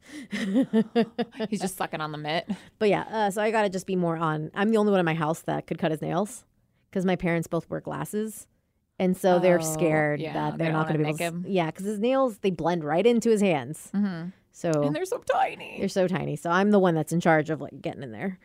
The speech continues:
Speaker 1: Uh, <laughs> but yeah, no, the mittens are so cute though. Once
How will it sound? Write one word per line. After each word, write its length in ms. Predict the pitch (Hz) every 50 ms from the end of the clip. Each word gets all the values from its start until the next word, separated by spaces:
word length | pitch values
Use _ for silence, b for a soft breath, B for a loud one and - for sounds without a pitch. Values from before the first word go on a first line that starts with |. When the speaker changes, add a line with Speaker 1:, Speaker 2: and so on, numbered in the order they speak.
| b b b b b b b -
Speaker 1:
Uh, 280 | - 196 208 233 208 175 170 170 180 175 - -
<laughs> 280 | 233 - - - 233 - B B B B B B B B -
but 200 | 185 233 214 214
yeah, 140 | 214 185
no, 140 | 175 175 185
the 100 | 185 220
mittens 300 | 226 240 220 165 180 160
are 60 | 170
so 220 | 165 - 165 147 143
cute 280 | - - 151 147 151
though. 220 | - 151 151 151 151
Once 380 | 151 165 175 185 - - -